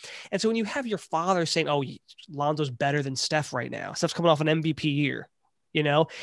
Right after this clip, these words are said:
and you have all these dumb things, all this insane amount of hype, it get, it got in his head. And guess what? It, so far, he's yet to live. I,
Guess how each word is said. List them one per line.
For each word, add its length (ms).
and 100
you 60
have 80
all 80
these 160
dumb 300
things, 200
all 160
this 180
insane 360
amount 160
of 60
hype, 260
it 80
get, 320
it 100
got 120
in 60
his 140
head. 460
And 140
guess 180
what? 180
It, 160
so 260
far, 240
he's 320
yet 240
to 80
live. 200
I, 140